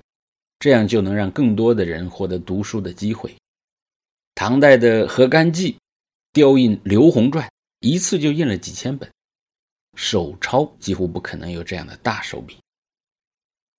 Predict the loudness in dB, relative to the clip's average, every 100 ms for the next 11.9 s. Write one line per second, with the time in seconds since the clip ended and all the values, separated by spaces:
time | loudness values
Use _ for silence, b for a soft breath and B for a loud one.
0 | -4 0 0 0 -4 -4 -6 _ 0 2
1 | 0 0 -2 -4 -4 0 2 2 -2 -2
2 | -2 -4 -4 -8 -10 -14 -12 -10 -8 -8
3 | -10 -14 _ -6 -4 -2 -4 -4 -6 -12
4 | -20 _ _ _ _ _ _ _ 2 2
5 | 2 -2 -8 -8 -6 -4 0 0 0 -2
6 | -2 -2 -2 -2 -2 -2 -2 -2 -4 -6
7 | -2 0 0 -2 -12 -14 _ _ _ -6
8 | -4 -2 0 0 0 -2 -6 -6 -4 -2
9 | -2 -2 -2 -4 -4 -6 -4 -4 -4 -10
10 | -4 -4 -2 -6 -8 _ _ _ -4 0
11 | 0 -2 -4 -10 -8 -8 -8 -10